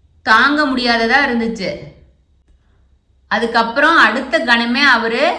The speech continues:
மனசு வேற மாதிரி மாறிடுச்சு. அவரு அரச வாழ்வை துறந்து முனிவரா மாறுறாரு.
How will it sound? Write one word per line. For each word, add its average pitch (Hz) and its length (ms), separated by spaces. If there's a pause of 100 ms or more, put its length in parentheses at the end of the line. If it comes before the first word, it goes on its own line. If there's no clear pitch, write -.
(840)
மனசு 294 460 (500)
வேற 254 220 (140)
மாதிரி 269 280
மாறிடுச்சு. 226 580 (1000)
அவரு 233 280 (580)
அரச 262 340
வாழ்வை 220 340 (140)
துறந்து 240 460 (1160)
முனிவரா 269 500 (140)
மாறுறாரு. 214 500